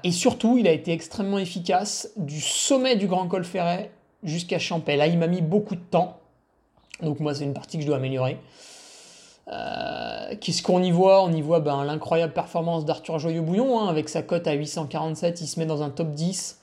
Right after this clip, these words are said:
où le plus mauvais avait une cote à huit cent soixante, donc bravo à lui, euh, cinq coureurs à neuf cents autour de lui. On voit qu'Alban Berson a fait une énorme remontée, hein, huit cent trente, euh, voilà. L'équatorien, John Barrera,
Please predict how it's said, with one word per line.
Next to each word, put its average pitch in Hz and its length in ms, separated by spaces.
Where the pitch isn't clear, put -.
où 170 140
le 170 160
plus 190 180
mauvais 175 320
avait 156 220
une 151 120
cote 170 220
à 156 60
huit 147 140
cent 151 180
soixante, 196 560
donc 139 180
bravo 139 300
à 135 80
lui, 180 460
euh, 131 340
cinq 165 260
coureurs 165 320
à 151 80
neuf 156 220
cents 160 160
autour 147 220
de 139 40
lui. 160 220
On 190 180
voit 185 320
qu'Alban 165 400
Berson 175 500
a 151 60
fait 151 160
une 151 60
énorme 151 260
remontée, 175 440
hein, 214 200
huit 175 160
cent 147 220
trente, 170 540
euh, - 200
voilà. 127 380
L'équatorien, 220 960
John 185 240
Barrera, 180 520